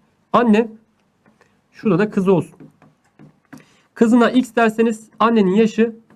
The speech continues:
üç x olsun. Kızı annesinin yaşına geldiğinde kızının annesinin yaşına gelebilmesi için arkadaşlar iki x yıl geçmesi lazım. İki x yıl geçmeli.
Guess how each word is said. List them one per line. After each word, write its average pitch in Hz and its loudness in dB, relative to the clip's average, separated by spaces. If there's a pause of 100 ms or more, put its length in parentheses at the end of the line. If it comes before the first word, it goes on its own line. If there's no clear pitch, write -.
üç 214 -4
x - -8
olsun. - -6 (1000)
Kızı 262 0 (320)
annesinin 254 0
yaşına 208 0
geldiğinde 196 0 (380)
kızının 240 2
annesinin 240 0
yaşına 220 0
gelebilmesi 208 2
için 233 -4
arkadaşlar 170 -2 (540)
iki 262 -2
x - -6
yıl 226 2
geçmesi 185 -2
lazım. 135 -2 (1080)
İki 226 0
x 220 -6
yıl 220 0
geçmeli. 180 0